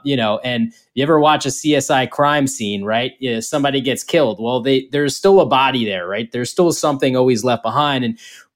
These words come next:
when we're talking about microorganisms, we don't really understand yet what these particles left behind can really do to us,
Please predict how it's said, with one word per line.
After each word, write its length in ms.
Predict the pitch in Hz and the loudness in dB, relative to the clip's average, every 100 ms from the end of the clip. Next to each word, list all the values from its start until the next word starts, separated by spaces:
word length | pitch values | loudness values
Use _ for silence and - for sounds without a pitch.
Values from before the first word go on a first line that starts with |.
| _ | _
when 280 | 143 143 147 | 0 2 4
we're 100 | 139 | 2
talking 360 | 180 160 151 143 | 4 2 2 0
about 220 | 135 117 | 2 2
microorganisms, 1080 | 131 131 131 123 113 107 107 107 101 104 101 | 0 0 2 2 2 0 -4 -4 -4 -8 -4
we 120 | 143 | -2
don't 180 | 208 190 | -2 -2
really 300 | 147 160 131 | 0 2 0
understand 720 | 131 113 - - 131 127 110 | 0 -2 -4 -6 -6 -4 -4
yet 280 | 104 104 107 | -4 -6 -8
what 320 | 123 131 139 _ | -2 0 0 _
these 300 | 127 127 - - | -2 -2 -4 -14
particles 600 | - 131 131 123 131 113 | -6 -2 0 -2 -4 -4
left 200 | 117 113 | -2 -4
behind 420 | 110 101 117 110 104 | -4 -4 -4 -4 -8
can 160 | 107 | -10
really 180 | 104 101 | -6 -8
do 220 | 95 190 | -2 0
to 120 | 147 | 2
us, 280 | 120 107 - | 2 0 -4